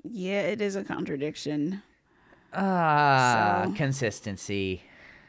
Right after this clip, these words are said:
Speaker 1: So they head out. I mean, they barely showed us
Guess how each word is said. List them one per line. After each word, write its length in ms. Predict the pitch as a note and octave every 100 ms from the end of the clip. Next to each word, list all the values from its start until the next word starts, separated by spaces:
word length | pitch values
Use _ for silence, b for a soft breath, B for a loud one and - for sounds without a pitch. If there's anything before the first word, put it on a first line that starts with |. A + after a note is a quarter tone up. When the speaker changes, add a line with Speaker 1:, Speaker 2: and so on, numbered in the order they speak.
| B B B B B B _ _
Speaker 1:
So 420 | - - G3+ G3+
they 460 | G#3 G#3 G#3 G3+ A3 A3 B B
head 300 | - G#3+ A3+ -
out. 680 | D#3 D#3 E3+ B3 - - b b b b b b b b b b b _ -
I 60 | G#3+
mean, 260 | A3+ G#3+
they 160 | G#3+ D4
barely 500 | B3+ G#3+ G3 F#3+ A3+
showed 280 | - G#3+
us 120 | G#3